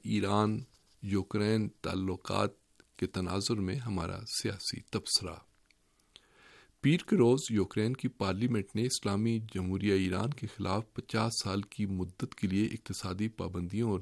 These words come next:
دیگر پابندیوں کی منظوری دی ہے۔ یوکرین کے صدر ولادیمیر یلنسکی، جو طویل عرصے سے ایران پر روس کو ہتھیار فراہم کرنے کا الزام لگاتے چلے آ رہے ہیں، خاص طور پر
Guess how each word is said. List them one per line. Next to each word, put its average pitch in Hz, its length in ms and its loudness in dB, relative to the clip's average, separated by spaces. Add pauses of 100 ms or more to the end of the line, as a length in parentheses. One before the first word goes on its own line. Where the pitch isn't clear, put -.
دیگر 98 240 2
پابندیوں 92 600 -2
کی - 180 -6
منظوری 101 580 0 (100)
دی - 200 -6
ہے۔ - 120 -4 (760)
یوکرین 127 340 4
کے 202 140 0
صدر 139 360 2
ولادیمیر 104 680 2
یلنسکی، 98 680 0
جو 98 340 2 (120)
طویل 113 340 4
عرصے 95 280 0
سے - 160 -2
ایران 101 320 0
پر 95 180 -4
روس 110 340 -2
کو 90 120 0
ہتھیار 98 380 -4
فراہم 92 280 -4
کرنے 107 340 -4
کا 98 140 -4
الزام 101 640 -4
لگاتے 92 520 -4
چلے 87 280 -2
آ 98 160 -4
رہے 101 220 0
ہیں، 147 140 -4
خاص 101 280 -4 (140)
طور 127 140 2
پر 104 280 0